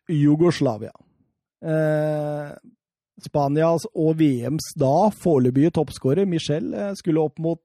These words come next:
eh, Jugoslavia på, i Verona. Og, eh, det var jo ikke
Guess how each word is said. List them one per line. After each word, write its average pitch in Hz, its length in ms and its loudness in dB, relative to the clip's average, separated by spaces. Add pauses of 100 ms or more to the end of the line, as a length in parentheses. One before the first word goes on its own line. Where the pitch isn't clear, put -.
eh, 170 220 0 (520)
Jugoslavia 165 920 2
på, 196 280 -4
i 175 560 0
Verona. 156 480 0 (680)
Og, 175 340 -2
eh, 165 400 -6 (1400)
det 156 100 0
var 143 80 2
jo 135 80 2
ikke 214 380 0